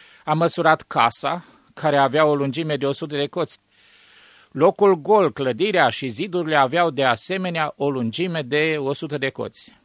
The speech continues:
Lățimea feței casei, deci lungimea o sută, lățimea feței casei și a locului gol dinspre răsărit era tot de o sută de coți. A măsurat, uh, lungimea clădirii dinaintea locului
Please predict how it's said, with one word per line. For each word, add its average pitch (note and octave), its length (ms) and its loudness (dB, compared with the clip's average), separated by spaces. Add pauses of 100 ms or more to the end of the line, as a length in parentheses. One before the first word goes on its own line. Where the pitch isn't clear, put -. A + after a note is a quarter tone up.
(640)
Lățimea F3+ 600 2
feței C3 380 -4
casei, A2+ 500 -6
deci B2+ 180 -8
lungimea D3 420 -4
o C3 60 -2
sută, D3 280 -6
lățimea D#3 420 -2
feței D3 320 -6
casei D#3 340 -2
și - 120 -6
a C3 60 0
locului C3+ 440 -4
gol C3+ 240 -4
dinspre B2+ 300 -6
răsărit C3+ 440 -8
era E3+ 200 0
tot G#3 260 -12
de D3+ 80 -4
o B2+ 120 0
sută B2 260 -6
de A2 100 -4
coți. - 460 -12 (1400)
A C3 100 -2
măsurat, D#3 580 2
uh, C#3+ 260 2
lungimea C#3 520 0
clădirii D3 400 0
dinaintea C3 420 0
locului B2 380 -2